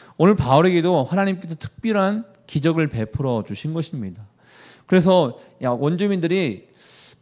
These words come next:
뱀에 물렸기 때문에 "야, 저 사람은 배에서 살았지만 결국은 큰 죄를 지었기 때문에 이러다가 죽는 거구나"라고 생각했던 사람들이, 아니, 반대로 이러한 표현까지 써갑니다. 우리 육 절 말씀 한번 읽어보겠습니다. 시작.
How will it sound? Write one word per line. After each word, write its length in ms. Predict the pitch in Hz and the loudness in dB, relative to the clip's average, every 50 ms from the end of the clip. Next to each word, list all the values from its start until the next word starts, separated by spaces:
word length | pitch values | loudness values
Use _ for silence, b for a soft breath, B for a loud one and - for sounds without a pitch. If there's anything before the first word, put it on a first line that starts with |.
| _ _ | _ _
뱀에 300 | - 156 175 190 214 208 | 4 4 4 6 4 2
물렸기 400 | 175 156 165 190 190 196 208 196 | 2 4 4 2 2 2 -2 -4
때문에 420 | - 190 180 170 170 185 180 156 | -2 0 0 0 0 0 0 0
"야, 140 | 139 120 117 | 0 -2 -2
저 160 | - - 147 | -2 -2 2
사람은 640 | 147 190 202 208 208 190 165 156 170 180 165 151 - | 2 4 4 4 4 2 2 2 2 2 0 0 0
배에서 340 | 135 139 147 175 185 151 165 | 0 2 2 4 2 2 0
살았지만 540 | 185 196 208 196 185 - - 165 170 165 165 | 0 0 0 0 0 -2 -4 -4 -4 -4 -2
결국은 600 | - 127 135 156 180 185 185 208 202 151 107 B B B B B B B - - - | 0 0 2 2 2 2 2 2 4 2 0 B B B B B B B -20 -18 -14
큰 380 | - - - - 247 294 285 | -12 -10 -4 -2 0 0 2
죄를 240 | 202 208 208 220 226 | 4 4 2 2 2
지었기 280 | 190 208 196 208 202 185 | 2 0 0 -2 -4 -6
때문에 340 | - 180 165 165 170 165 139 | -4 -4 -2 -2 -2 -2 -2
이러다가 420 | 131 143 180 170 156 156 147 131 | 0 0 0 2 2 2 0 0
죽는 400 | - - 139 143 175 208 240 247 | -2 -2 -2 0 0 0 4 6
거구나"라고 640 | 240 226 196 202 190 190 190 190 180 175 165 175 | 6 6 6 4 4 6 6 6 6 6 4 4
생각했던 520 | 175 - 202 214 214 202 196 202 196 190 190 | 2 0 0 2 2 2 2 2 0 0 0
사람들이, 680 | 180 185 196 185 175 165 165 190 233 277 330 - b b b b b b b b b b b b b b b b b b _ - | 0 2 0 0 0 0 -2 -2 -2 -2 -4 -8 b b b b b b b b b b b b b b b b b b _ -8
아니, 140 | 131 135 143 | -6 -6 -6
반대로 880 | - - - 143 151 185 202 233 220 175 156 131 135 151 135 104 95 - - | -6 -6 -4 -2 -2 0 2 4 4 4 4 4 2 2 0 -2 -4 -6 -6
이러한 360 | - 143 143 196 226 233 226 | -4 0 2 2 2 2 0
표현까지 600 | - 214 220 214 214 202 170 147 151 165 180 175 | 0 0 0 2 2 2 2 2 2 2 0 0
써갑니다. 500 | 170 170 165 175 170 160 127 104 - 101 | -2 -2 -2 -2 0 -2 -2 -4 -4 -6
우리 160 | 107 127 147 | -4 0 0
육 160 | 156 165 170 | 2 0 4
절 140 | - 220 214 | 4 4 4
말씀 400 | 208 175 139 123 - - 139 131 | 6 4 2 0 -2 -4 -4 -4
한번 220 | 131 135 131 123 120 | -2 -2 -2 0 0
읽어보겠습니다. 640 | 131 123 123 113 107 101 - 107 98 85 90 90 90 | 0 0 0 -2 -2 -4 -6 -10 -10 -10 -10 -10 -12
시작. 800 | - - 156 147 131 120 110 101 - 127 104 107 127 160 202 | -8 -6 -4 -2 0 -2 -2 -2 -2 -4 -2 0 0 0 0